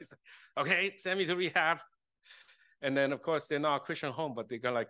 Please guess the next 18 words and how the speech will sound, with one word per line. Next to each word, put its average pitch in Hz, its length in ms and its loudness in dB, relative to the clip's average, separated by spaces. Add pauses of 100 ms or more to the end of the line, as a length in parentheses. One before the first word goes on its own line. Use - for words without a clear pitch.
"What's 135 280 -4
the 180 120 0
nearest 160 340 0
rehab 131 460 -4
center?" 107 420 -8 (380)
So 135 240 -2
over 165 260 2
there, 139 180 4
there's 117 200 -2
a 98 40 -4
Christian 131 480 -6 (440)
drug 127 280 4
rehab 104 440 -4
center 87 340 -6
that's 85 220 -6
called 95 340 -4
Operation 101 560 -2
Dawn. 80 300 -2